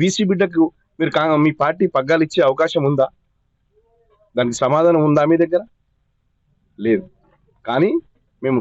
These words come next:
ప్రతి ఒక్క పేద బిడ్డను, ప్రతి వర్గాన్ని, ఈరోజు మెట్టు సాయి కుమార్ గారు ఒక బీసీ సామాజిక వర్గానికి చెందిన ఒక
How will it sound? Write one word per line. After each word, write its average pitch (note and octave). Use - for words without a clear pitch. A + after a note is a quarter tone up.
ప్రతి B2+
ఒక్క C#3
పేద B2
బిడ్డను, E3
ప్రతి B2+
వర్గాన్ని, E3+
ఈరోజు D#3
మెట్టు D#3
సాయి F3+
కుమార్ F#3
గారు F#3
ఒక B2+
బీసీ F3+
సామాజిక F3+
వర్గానికి E3+
చెందిన E3+
ఒక C#3+